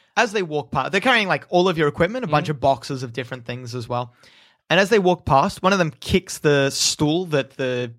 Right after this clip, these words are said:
Speaker 1: gnome reading the magazine is on, not to
Speaker 2: Mm.
Speaker 1: unseat him or anything like that, to,
Speaker 2: Like, wake
Speaker 1: just to
Speaker 2: him
Speaker 1: get
Speaker 2: up.
Speaker 1: his attention,
Speaker 2: Yeah.
Speaker 1: yeah. And they, s-, uh, the guard says, "How's the big one doing?" "Eh, he's fine. In those chains, he ain't going anywhere."
Speaker 2: What is he?
Speaker 1: <laughs>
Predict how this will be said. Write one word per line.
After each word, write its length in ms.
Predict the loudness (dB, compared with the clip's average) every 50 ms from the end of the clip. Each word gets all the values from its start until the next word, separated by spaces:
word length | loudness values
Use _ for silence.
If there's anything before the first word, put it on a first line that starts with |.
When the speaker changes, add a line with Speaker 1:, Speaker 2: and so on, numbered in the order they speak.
| _ -14
Speaker 1:
gnome 320 | -4 2 4 4 4 4 0
reading 200 | -2 -4 -4 -6
the 60 | -4
magazine 440 | -2 0 0 0 -2 -4 -4 -4 -4
is 100 | -2 -2
on, 200 | -2 -2 0 2
not 180 | 2 2 2
to 160 | 2 0 0
Speaker 2:
Mm. 40 | -2 -4 -4 0
Speaker 1:
unseat 460 | 0 0 0 -2 -6 -6 -6 -8 -6 -6
him 100 | -6 -4
or 60 | -4
anything 260 | -6 -6 -8 -8 -8
like 140 | -8 -6 -2
that, 220 | 0 0 0 0 -4
to, 120 | -8 -8
Speaker 2:
Like, 80 | -8 -8 -4
wake 60 | 0
Speaker 1:
just 140 | 2 2 2
to 40 | 2
Speaker 2:
him 40 | 2
Speaker 1:
get 60 | 2
Speaker 2:
up. 40 | 2 0
Speaker 1:
his 100 | 0 -4
attention, 480 | -6 -6 -6 -6 -4 -4 -4 -4 -2
Speaker 2:
Yeah. 0 |
Speaker 1:
yeah. 160 | -2 -4 -4 -4 -8 _ -20 -20 _ _ _ _ _ _ _ _
And 140 | -8 -4 -4
they, 80 | -4 -4
s-, 220 | -6 -8 -16 -16 -16 -18 -18 -16 -8 -2
uh, 160 | -2 0 0
the 80 | 0 0
guard 160 | 0 0 0
says, 200 | -2 -6 -10 -12 _ _ _ _ _
"How's 320 | -2 0 2 2 0 0
the 100 | 0 0
big 240 | 2 4 2 2 2
one 280 | 2 0 0 0 -2 -2
doing?" 280 | -4 -4 -4 -6 -14 -18 _ _ _ _ _ -8
"Eh, 440 | -4 -2 0 2 2 2 2 0 -2 -6
he's 220 | -10 -12 -12 -6
fine. 400 | 0 2 2 2 2 -2 -6 -12 _ _ _ _ _ _ _ _
In 200 | -8 -6 -4 -2
those 240 | 0 0 0 0
chains, 340 | 0 0 0 0 0 -2 -4
he 80 | -4 -2
ain't 180 | -2 -2 0 2
going 260 | 2 2 4 2 0
anywhere." 420 | 0 -2 -2 -4 -4 -4 -4 -4 -6 -8 _ _ _ _ _ _ _ _ _ _ _
Speaker 2:
What 220 | -4 -2 0 0 0
is 100 | 0 -2
he? 180 | -2 -6 -8 -10 -12 _ -20 -20 -20 _ _ -20 -20 -20 -20 -20 _ _ _ _ _ _ _ _ -4
Speaker 1:
<laughs> 140 | 0 4 4